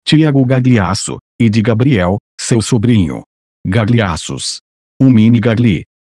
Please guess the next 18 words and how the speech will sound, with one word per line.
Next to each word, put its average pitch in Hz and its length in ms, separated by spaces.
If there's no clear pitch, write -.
Um 135 140
quase 127 320
Gagli, 127 340
e 143 100
um 156 140
Gagli 127 320
chefe, - 420
escreveu 123 720
Thiago 120 400
na 131 120
legenda 110 560
do 117 100
registro 113 560
publicado 123 640
no 151 120
Instagram. 80 600
Nos 101 300
comentários, 101 760